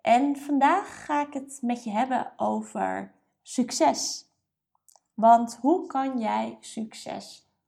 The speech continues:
behalen? Welke stappen heb jij daarvoor te zetten? En in deze aflevering kijk ik samen met jou even terug op mijn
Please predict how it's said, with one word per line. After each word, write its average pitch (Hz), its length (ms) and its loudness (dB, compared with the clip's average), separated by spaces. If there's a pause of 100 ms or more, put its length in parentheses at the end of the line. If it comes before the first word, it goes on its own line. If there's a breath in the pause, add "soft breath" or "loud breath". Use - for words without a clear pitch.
behalen? 180 760 -2 (840)
Welke 180 280 0
stappen 285 440 2
heb 196 140 -8
jij 175 240 -2
daarvoor 160 440 -8
te 165 120 -12
zetten? - 440 -10 (920 soft breath)
En 240 280 8
in 269 140 2
deze 277 260 2
aflevering 262 1200 0 (220)
kijk 254 300 0
ik 277 140 -6
samen 285 460 2
met 254 160 -2
jou 214 400 0
even 208 320 -10
terug 254 500 -8
op 208 280 -10
mijn 180 720 -6